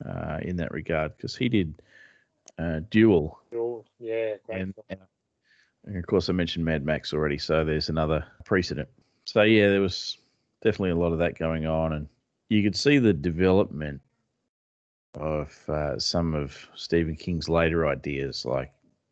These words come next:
Speaker 1: uh, 'cause, you know, The Shawshank Redemption came later, and, uh, you had that,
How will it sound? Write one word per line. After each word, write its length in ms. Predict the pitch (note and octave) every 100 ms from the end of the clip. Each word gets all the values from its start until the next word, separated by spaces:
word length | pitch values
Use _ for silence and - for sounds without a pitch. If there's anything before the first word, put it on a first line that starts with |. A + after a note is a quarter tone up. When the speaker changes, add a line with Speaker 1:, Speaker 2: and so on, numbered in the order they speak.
| _ -
Speaker 1:
uh, 280 | A#1+ G1+ G1+
'cause, 340 | E2 C#2+ -
you 80 | C#2+
know, 100 | B1+
The 80 | -
Shawshank 460 | D2+ C2+ D2+ C#2+
Redemption 420 | C2+ D2+ C#2+ -
came 260 | - E2 D2
later, 380 | D2+ D2 D2 D2
and, 200 | C2 C2+ _ _ - - - - _ _ _ - -
uh, 400 | C#2+ C#2 C2+ - E2 _ _ _ _ _ _ - _ _ _ _ _ _ _ _ -
you 160 | E2+ D#2+
had 260 | F2 E2
that, 280 | E2+ D#2 -